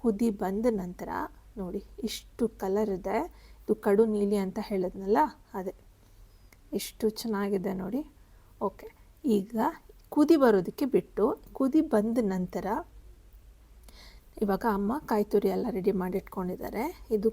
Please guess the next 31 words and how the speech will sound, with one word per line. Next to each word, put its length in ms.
ಕುದಿ 220
ಬಂದ 200
ನಂತರ 360
ಇದಕ್ಕೆ, 380
ಆ, 20
ತುರಿದಿಟ್ಕೊಂಡಿರುವಂಥ 960
ಬೆಲ್ಲ, 200
ಅಂದ್ರೆ 200
ತುರ್ದ್-, 360
ಬೆಲ್ಲ 200
ತುರಿದಿಟ್ಕೊಂಡು 720
ಅಥವಾ 260
ಕುಟ್ಟಿ 340
ಅದಕ್ಕೆ 300
ಹಾಕೊಳ್ಳಿ. 520
ಇದು 120
ಬೆಲ್ಲ 320
ಕರಗಿದ 440
ನಂತರ 260
ಮತ್ತೆ 260
ಒಂದ್ಸಲ 440
ನೀವು 200
ಅದನ್ನ 200
ಸ್ಟ್ರೈನ್ 560
ಮಾಡಿ 200
ಯೂಸ್ 260
ಮಾಡಿದ್ರೆ 300
ಒಳ್ಳೇದು. 420
ಕ-, 260
ಯಾಕಂತಂದ್ರೆ 440
ಬೆಲ್ಲದಲ್ಲಿ 520